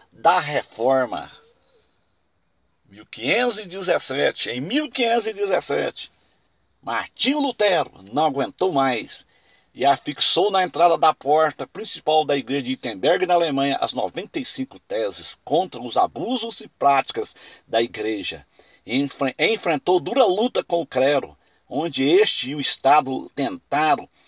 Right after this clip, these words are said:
em vo-, em vão silenciá-lo. Por um ano ficou exilado no castelo de Ha-, Hamburg,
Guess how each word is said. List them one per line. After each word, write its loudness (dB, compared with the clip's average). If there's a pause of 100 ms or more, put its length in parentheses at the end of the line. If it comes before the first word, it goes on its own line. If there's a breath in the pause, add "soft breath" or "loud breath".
(280 soft breath)
em -10
vo-, 2
em -2
vão 2
silenciá-lo. 2
Por -6
um -4
ano 0
ficou -2
exilado 2 (260 loud breath)
no -12
castelo 2
de -4
Ha-, -2
Hamburg, 0